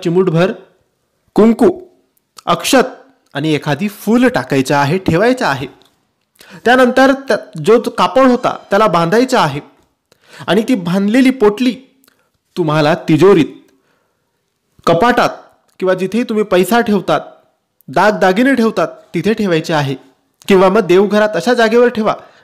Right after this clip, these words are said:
जिथे तुम्हाला ती लपवून ठेवता येईल आणि कायमस्वरूपी तुमच्या घरात राहू द्यायची. ही पैशाला खेचते, पैसा हिला बघून आकर्षण होतो आणि पैसा घरात टिकून राहतो.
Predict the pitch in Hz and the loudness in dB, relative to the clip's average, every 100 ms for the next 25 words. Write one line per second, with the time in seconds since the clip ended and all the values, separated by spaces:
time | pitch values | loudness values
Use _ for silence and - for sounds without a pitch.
0 | 139 139 175 151 151 147 208 147 117 180 | -12 -6 -4 -2 -2 0 -2 -2 2 2
1 | 220 208 196 190 190 185 - - _ _ | 2 2 0 0 -2 -4 -8 -16 _ _
2 | _ 165 220 233 202 247 262 262 247 254 | _ -2 -2 0 2 4 4 2 2 2
3 | 214 196 220 175 175 226 185 180 165 151 | 0 0 0 0 -2 -2 -2 -4 -4 -6
4 | - 139 _ _ _ - 175 165 151 170 | -8 -20 _ _ _ -8 -6 -2 -4 -2
5 | 165 156 - 160 - 190 139 - _ _ | -2 -2 -2 -4 -2 -2 -2 -6 _ _
6 | _ - - 175 190 226 214 196 190 190 | _ -20 -2 2 4 4 4 4 2 2
7 | 190 147 147 247 247 269 220 208 151 - | 2 0 0 -2 0 -2 -2 -2 -4 -12
8 | _ _ _ _ 143 156 151 143 160 160 | _ _ _ _ -6 -2 0 -2 -2 -4
9 | 139 139 156 - 135 208 196 175 135 101 | -2 -4 -2 -2 0 2 0 -4 -8 -12